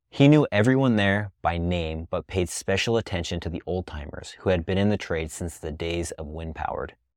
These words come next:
of wind power. Grizzled and tobacco stained, in flop-brimmed hats as sunburned as pirates,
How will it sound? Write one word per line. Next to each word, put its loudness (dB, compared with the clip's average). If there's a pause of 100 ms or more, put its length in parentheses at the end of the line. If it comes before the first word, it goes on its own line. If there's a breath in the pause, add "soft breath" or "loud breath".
(520)
of -2
wind 4
power. -4
Grizzled 2
and -4
tobacco 0
stained, -6
in -8
flop-brimmed -2
hats -2
as -8
sunburned 0
as 0
pirates, -4